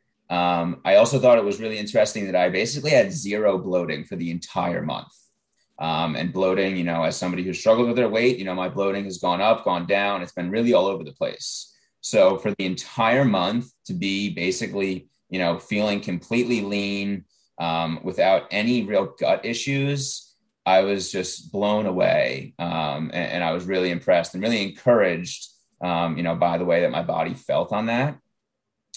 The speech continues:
Um, as for, I guess I would say, like, cognitive function. So, like I said, a little bit of a two-week grace period to get into it. But once I passed that two-week mark, like, I had really high and sustained energy levels all day.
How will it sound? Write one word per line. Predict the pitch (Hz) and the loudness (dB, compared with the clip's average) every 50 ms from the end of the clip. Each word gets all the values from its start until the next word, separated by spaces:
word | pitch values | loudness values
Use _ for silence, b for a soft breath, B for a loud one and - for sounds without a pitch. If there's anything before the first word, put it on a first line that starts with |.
| - _ _ _ - | -20 _ _ _ -4
Um, | 95 95 92 95 92 92 92 92 92 95 92 85 b b b b b b b b b b b b b b _ _ _ _ _ _ _ _ _ _ _ _ _ _ _ _ _ _ _ _ _ _ - | -2 -2 0 0 0 -2 -2 -2 -2 -4 -4 -6 b b b b b b b b b b b b b b _ _ _ _ _ _ _ _ _ _ _ _ _ _ _ _ _ _ _ _ _ _ 2
as | 110 123 131 139 135 - | 4 6 6 6 4 2
for, | - - 143 139 135 135 131 | 0 0 2 6 6 6 6
I | - - 113 | 6 4 4
guess | 113 123 117 - | 4 4 4 4
I | 120 | 4
would | 113 110 104 | 2 2 0
say, | - 123 117 110 | 0 0 2 2
like, | 104 101 101 101 - | 2 2 0 0 -2
cognitive | - 110 101 107 113 113 117 113 120 120 120 | 0 2 2 2 2 0 -2 -4 -4 -4 -4
function. | - 131 127 131 - - 143 139 139 139 135 135 135 | -2 -2 -2 -2 -2 -2 -2 0 0 0 0 -2 -2
So, | - - - 110 101 101 101 101 - - - | -4 0 4 6 6 6 6 2 -2 -4 -2
like | 113 113 110 | -2 0 2
I | 117 104 | 2 0
said, | - - 104 92 87 90 | 2 2 0 0 0 -2
a | - _ | -6 _
little | - 143 160 | -4 -2 0
bit | 170 185 170 | 0 0 0
of | 147 | 0
a | 127 | -2
two-week | - - 151 139 131 123 117 117 | -4 -2 0 0 2 0 0 -2
grace | 113 107 104 101 - - | -4 -6 -6 -6 -6 -6
period | 117 113 110 110 107 101 | -4 -2 -2 -2 -4 -4
to | - | -4
get | 92 101 95 92 | -2 -2 0 0
into | 95 101 101 - 110 107 | 0 -2 -2 -2 2 4
it. | 107 107 101 - - | 4 4 4 2 0
But | - 98 92 92 | -2 0 0 0
once | 101 110 123 131 165 | -2 -2 0 2 2
I | 156 | 2
passed | 143 135 123 101 101 104 - - | 2 2 0 -2 -2 -2 -2 0
that | 107 92 87 - | 2 2 2 0
two-week | - - 104 92 95 98 101 - | -2 -4 -4 -2 -2 -4 -4 -2
mark, | 110 104 101 101 101 101 - - | -2 0 2 2 2 0 2 2
like, | 85 85 - | 0 0 2
I | - 90 101 | 2 2 4
had | 104 113 98 92 90 | 4 4 2 0 -2
really | 95 101 98 95 104 101 | -4 -6 -6 -6 -6 -6
high | - 95 87 87 90 | -4 -2 0 0 0
and | 87 90 90 - | 0 -2 -4 -6
sustained | - 90 - - - 85 87 85 | -8 -10 -10 -8 -6 -4 -4 -2
energy | - 87 87 85 85 87 90 | -2 -2 -2 -4 -4 -4 -4
levels | 85 80 80 78 82 85 - - | -2 -2 -2 -2 -4 -6 -8 -4
all | - 78 78 78 - | -2 -2 -2 -2 -2
day. | - 60 55 52 50 50 - | -2 -2 -2 -2 -4 -6 -10